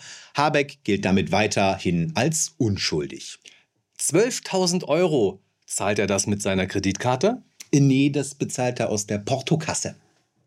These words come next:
Speaker 2: Tja, das sind ja auch wirklich Peanuts für Minister Habeck.
Speaker 1: Mm, ja, aber, äh, wir kommen jetzt mal zu einem Minister, für den sind zwölftausend Euro nicht mal Peanuts. Stellen wir uns mal vor, ich hab hier so eine,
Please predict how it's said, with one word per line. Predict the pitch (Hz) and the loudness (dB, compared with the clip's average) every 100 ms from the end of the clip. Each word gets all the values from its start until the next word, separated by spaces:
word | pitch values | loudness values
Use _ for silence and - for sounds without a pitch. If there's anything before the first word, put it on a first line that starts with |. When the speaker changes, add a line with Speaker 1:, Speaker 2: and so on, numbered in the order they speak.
| _ _ _ _ _ _ _ - | _ _ _ _ _ _ _ -4
Speaker 2:
Tja, | - 131 - _ _ _ | 0 0 -4 _ _ _
das | - 98 - | -2 0 0
sind | 113 | 2
ja | 110 | 2
auch | 98 107 | 2 0
wirklich | 107 101 95 - | -2 -2 -4 -4
Peanuts | - 165 107 101 | 2 4 4 0
für | 107 | -2
Minister | 95 92 - 95 | -4 -4 -2 0
Habeck. | 92 82 80 - _ _ _ | 0 -2 -4 -10 _ _ _
Speaker 1:
Mm, | 131 127 120 117 117 | -6 -2 0 0 0
ja, | 127 147 151 104 | 0 2 2 0
aber, | 120 123 123 123 - - - | 0 0 -2 -4 -14 -16 -8
äh, | 135 - | -8 -6
wir | 139 127 | -2 2
kommen | 175 220 | 4 4
jetzt | 185 190 208 | 4 2 2
mal | 202 | 0
zu | - 175 | 2 4
einem | 156 | 6
Minister, | 135 117 120 - - 185 220 - - | 4 2 0 -2 -2 -2 -2 -6 -20
für | - - | -4 2
den | 151 175 | 4 4
sind | 160 156 | 4 2
zwölftausend | 156 - 190 220 - 175 160 160 | 2 2 2 2 -2 -2 0 0
Euro | 151 160 156 | 2 4 4
nicht | 151 147 196 - | 4 2 2 0
mal | 175 160 | 2 2
Peanuts. | 160 - 226 107 - - - - - - - | 0 0 2 2 0 -6 -6 -10 -16 -16 -8
Stellen | - 180 294 | 0 2 2
wir | 240 | 2
uns | 214 | 0
mal | 208 170 | 0 -2
vor, | 208 214 | 0 -2
ich | 160 180 | -2 -4
hab | 185 | 0
hier | 180 | 2
so | 147 | 4
eine, | 151 147 143 | 4 2 0